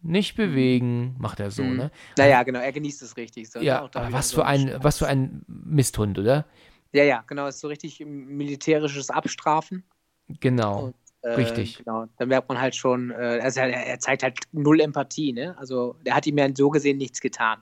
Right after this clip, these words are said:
Speaker 2: Klar ist
Speaker 1: Ganz
Speaker 2: das eine
Speaker 1: genau.
Speaker 2: unangemessene
Speaker 1: Ja, er
Speaker 2: Situation, aber er hat ihm nichts getan, was das rechtfertigen würde.
Speaker 1: Genau, er, für ihn ist das halt einfach ein kleiner Pisser. Ne?
Speaker 2: Genau,
Speaker 1: Also das
Speaker 2: genau.
Speaker 1: ist halt so,
Speaker 2: Zeigt
Speaker 1: das ist halt einfach das, was er sich so denkt.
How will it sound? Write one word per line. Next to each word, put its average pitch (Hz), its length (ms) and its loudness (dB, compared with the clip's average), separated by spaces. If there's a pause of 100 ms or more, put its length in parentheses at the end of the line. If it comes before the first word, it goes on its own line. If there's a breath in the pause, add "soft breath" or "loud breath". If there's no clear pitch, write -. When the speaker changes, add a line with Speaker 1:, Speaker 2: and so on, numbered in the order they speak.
Speaker 2:
Klar 135 220 2
ist 131 60 0
Speaker 1:
Ganz 127 180 4
Speaker 2:
das - 60 -6
eine - 80 2
Speaker 1:
genau. 226 100 2
Speaker 2:
unangemessene 156 340 2
Speaker 1:
Ja, 247 80 8
er - 60 0
Speaker 2:
Situation, 151 400 0
aber 143 160 -4
er 131 80 -2
hat 139 100 -6
ihm 139 80 -4
nichts 147 220 -6
getan, 139 280 -2
was 123 120 -6
das - 200 -10
rechtfertigen 113 480 -16
würde. - 180 -20
Speaker 1:
Genau, 233 280 6
er, - 160 2
für 170 120 4
ihn 202 160 2
ist 269 120 0
das 190 120 2
halt 185 100 2
einfach 196 260 -4
ein 202 80 -4
kleiner 185 220 0
Pisser. - 400 2 (320)
Ne? 165 240 6
Speaker 2:
Genau, 220 200 6 (120)
Speaker 1:
Also 196 220 4
das 190 100 2
Speaker 2:
genau. 233 60 0
Speaker 1:
ist 165 100 6
halt 135 140 4
so, 156 40 2
Speaker 2:
Zeigt 180 120 0
Speaker 1:
das 180 100 4
ist 190 100 -2
halt 196 100 4
einfach 180 260 2
das, 175 180 0
was 175 120 -2
er 185 160 0
sich 190 100 -4
so 165 100 -4
denkt. 202 420 2